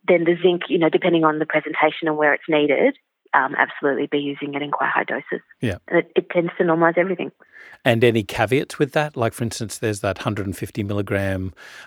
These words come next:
Speaker 2: sort of warning dose with regards to causing a copper deficiency long term and, and potentially leading into cardiomyopathy, but that's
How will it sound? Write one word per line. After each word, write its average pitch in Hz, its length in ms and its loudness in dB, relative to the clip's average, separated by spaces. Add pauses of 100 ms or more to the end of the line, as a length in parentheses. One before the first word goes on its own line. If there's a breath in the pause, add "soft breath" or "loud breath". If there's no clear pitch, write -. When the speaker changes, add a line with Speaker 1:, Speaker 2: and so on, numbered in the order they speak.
(120 loud breath)
Speaker 2:
sort 104 200 -8
of 90 80 -8
warning 107 540 2
dose 104 400 2
with 101 320 0
regards 101 480 -2
to 101 560 -2 (480 loud breath)
causing 104 420 0
a 87 80 -2 (140)
copper 120 240 2
deficiency 95 760 -4
long 95 360 0
term 92 380 -6
and, 95 220 -8
and 92 300 -10 (320)
potentially 101 520 -6
leading 98 280 -2
into 92 180 -6
cardiomyopathy, 95 1120 -6
but 101 160 -8
that's - 360 -8